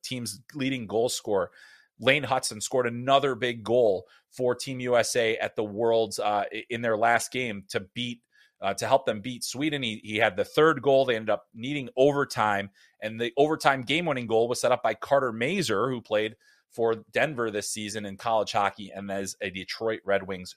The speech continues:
draft pick. Dylan Sandberg got the game-winning goal. Not the guy that you would expect to get it, but he sure did, and,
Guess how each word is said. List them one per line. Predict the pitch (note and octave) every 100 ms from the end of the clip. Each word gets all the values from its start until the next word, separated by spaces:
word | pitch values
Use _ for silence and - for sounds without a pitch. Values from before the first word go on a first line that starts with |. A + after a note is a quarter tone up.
| -
draft | G#2 B2 C3+ -
pick. | F2+ - _ _ _ _ _
Dylan | C#3+ D#3 B2
Sandberg | - C#3+ C#3+ A2 F#2+
got | A2 -
the |
game-winning | G2 A2 A2 G#2+ G2+
goal. | G2+ G#2+ F#2+
Not | C3 D3
the |
guy | C#3 C3+
that | B2+
you | A2+
would | G#2+
expect | G2+ - E3+ F3
to | D#3
get | A2+ G#2
it, | G2+
but | G2
he | F#2+
sure | - C3 A#2
did, | A#2+ A2
and, | F#2+